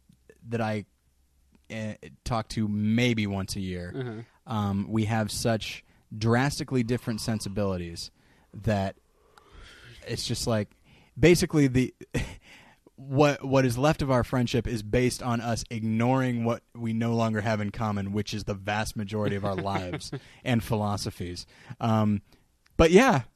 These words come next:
Speaker 1: we managed to ignore it quite well
Speaker 2: Yeah.
Speaker 1: and enjoy our, enjoy our conversations
Speaker 2: Yeah.
Speaker 1: when we have them.
Speaker 2: Yeah.
Speaker 1: Um, but yeah, it's, uh, yeah, kind of similar situation. I guess there's a reason Sideways is, is, uh, like that.
Speaker 2: Yeah.
Speaker 1: Um,
Speaker 2: So no, I got nothing else to get to.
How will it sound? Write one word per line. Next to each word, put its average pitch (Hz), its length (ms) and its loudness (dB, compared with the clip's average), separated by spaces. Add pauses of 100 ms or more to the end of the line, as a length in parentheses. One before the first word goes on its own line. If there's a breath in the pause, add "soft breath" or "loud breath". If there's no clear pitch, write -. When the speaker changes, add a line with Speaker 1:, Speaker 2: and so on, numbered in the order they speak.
Speaker 1:
we 139 180 4
managed 160 380 2
to 165 140 6
ignore 160 320 4
it - 120 -2
quite 156 340 4
well 147 400 4 (140)
Speaker 2:
Yeah. 208 140 2
Speaker 1:
and 165 80 6
enjoy 190 320 6
our, 208 260 6
enjoy 190 440 0
our 196 100 2
conversations 170 640 0
Speaker 2:
Yeah. 127 40 0
Speaker 1:
when 127 80 2
we 127 100 2
have 135 180 0
them. 98 140 -8 (340 loud breath)
Speaker 2:
Yeah. 131 160 -4
Speaker 1:
Um, 117 320 0
but 113 160 0
yeah, 110 200 0
it's, - 220 -8
uh, 113 360 0 (440 soft breath)
yeah, 113 200 -4
kind 117 200 -2
of 104 120 -2 (180)
similar 113 400 -2
situation. 110 680 -2
I 180 100 -6
guess 180 180 2
there's 139 220 2
a 139 60 2
reason 113 220 2
Sideways 107 420 -2
is, 104 220 -10
is, 110 260 -8 (360)
uh, 107 240 -8
like 110 240 -4
that. 104 200 -8 (320 loud breath)
Speaker 2:
Yeah. 131 200 -4
Speaker 1:
Um, 120 540 2
Speaker 2:
So 202 160 4
no, 175 120 6
I 175 140 8
got 185 120 8
nothing 160 200 6
else 143 160 2
to 139 60 -6
get 131 200 0
to. 120 220 0